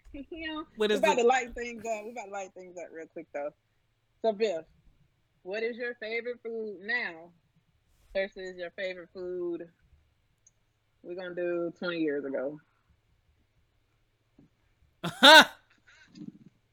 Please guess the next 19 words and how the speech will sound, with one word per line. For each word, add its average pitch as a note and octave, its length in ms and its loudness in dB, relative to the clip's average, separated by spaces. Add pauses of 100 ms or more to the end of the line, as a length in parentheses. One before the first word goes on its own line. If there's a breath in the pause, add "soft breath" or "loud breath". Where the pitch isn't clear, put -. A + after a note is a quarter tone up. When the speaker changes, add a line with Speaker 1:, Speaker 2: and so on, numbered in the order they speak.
(480)
Speaker 1:
We A3 160 2
gotta A3+ 200 4
do, G#3+ 120 -2
like, G3 160 2
a F3+ 60 -6
decade's F3 540 -6
difference. E3+ 340 -8
We G#3+ 120 -10
do A#3 160 -8
ten G3 260 -6
years, F3 280 -4
you F#3+ 120 -8
still F3+ 160 -4
might D#3+ 160 -8
be D#3+ 80 -6
eating D3 160 -8
the D3+ 120 -10
same D3 280 -8
shit. D3 180 -8